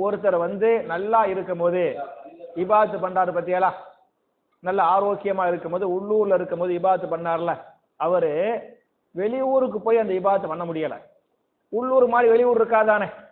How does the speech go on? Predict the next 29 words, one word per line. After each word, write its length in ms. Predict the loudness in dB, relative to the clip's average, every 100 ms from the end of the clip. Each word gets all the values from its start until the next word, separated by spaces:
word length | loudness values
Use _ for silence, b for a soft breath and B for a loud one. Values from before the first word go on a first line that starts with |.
| _ _ -8
அந்த 220 | -2 2
இபாதத்து 480 | 2 4 2 2 0
வெளியூருக்கு 400 | 0 0 0 -2
போய் 140 | -4
பண்ண 220 | -2 -4 -4
முடியல. 400 | -4 -2 -2 -6 -14 _ _ _ _ -2
ஆரோக்கியமா 800 | 2 4 4 4 2 -2 2 4
இருக்கும் 280 | 4 2 0
போது 180 | 0 0
பண்ணவர் 520 | 0 -2 0 2 2
வந்து 380 | 0 -2 0 0
அந்த 160 | 0
இபாதத்தை, 840 | -4 0 0 0 -2 0 2 0 -4 -12
நோயாளியா 540 | -4 0 2 2 4 2
போயிட்டாரு, 680 | 2 2 2 2 0 -8 -10
அவர் 180 | -2 2
என்ன 140 | 2 0
செய்ய 220 | -4 -4
முடியல, 160 | -2
அந்த 280 | -2 -2 0
இபாதத்துகளை 560 | -2 -2 0 0 0 -6 -12 -6
பண்ண 220 | -4 -4
முடியல 380 | -2 -2 -2 -4
அப்படின்னு 140 | -8
சொன்னா, 580 | -10 -4 -2 -2 -6 -18 -14 -6
அல்லாஹ் 200 | -2 -2
என்ன 160 | -2
கூலி 160 | -2 0
கொடுப்பான்? 460 | 0 0 -2 -4